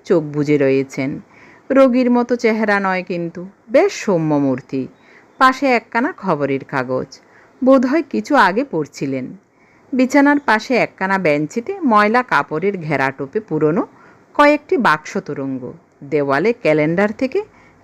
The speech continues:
কাটা ছবি টাঙানো, কাঠের বাদায় সেকেলে আয়না একখানা। বিছানার পাশে একটা টুলে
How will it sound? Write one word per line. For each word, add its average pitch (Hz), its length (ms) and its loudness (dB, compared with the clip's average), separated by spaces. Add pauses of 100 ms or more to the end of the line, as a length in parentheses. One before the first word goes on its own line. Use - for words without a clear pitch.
কাটা 165 480 0
ছবি 180 360 -2
টাঙানো, 147 460 -2 (580)
কাঠের 269 380 0
বাদায় 226 380 0
সেকেলে 185 480 -6
আয়না 147 400 -2
একখানা। 127 500 -10 (540)
বিছানার 311 480 2
পাশে 233 500 -2 (240)
একটা 262 480 -6
টুলে 196 280 -2